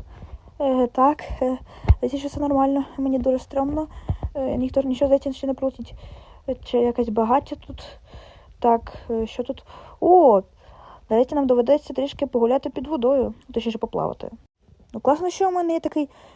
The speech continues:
крутий костюмчик. Можна і ходити, і плавати. Так, заходимо в наступну двері. Мгм. Так, все доволі таке спокійно. Слухайте, це мені навіть подобається. Все спокійно так,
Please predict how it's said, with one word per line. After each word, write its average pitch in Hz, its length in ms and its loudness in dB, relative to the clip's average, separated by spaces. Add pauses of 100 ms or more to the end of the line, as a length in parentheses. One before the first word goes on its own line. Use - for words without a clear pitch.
крутий 277 280 -2
костюмчик. 220 580 -2 (380)
Можна 214 260 2
і 196 60 4
ходити, 202 420 0
і 196 60 2
плавати. 214 560 2 (1160)
Так, 202 400 0 (160)
заходимо 196 360 -2
в 190 40 -2
наступну 190 360 -8
двері. 196 260 -4 (540)
Мгм. 208 180 -8 (840)
Так, 339 500 -2 (200)
все - 160 -4
доволі 294 260 0
таке 302 180 -2
спокійно. 302 600 -4 (240)
Слухайте, 262 340 2
це 294 160 0
мені 339 160 -4
навіть 320 220 -6
подобається. 277 680 2 (500)
Все - 140 -4
спокійно 277 480 0
так, 247 400 2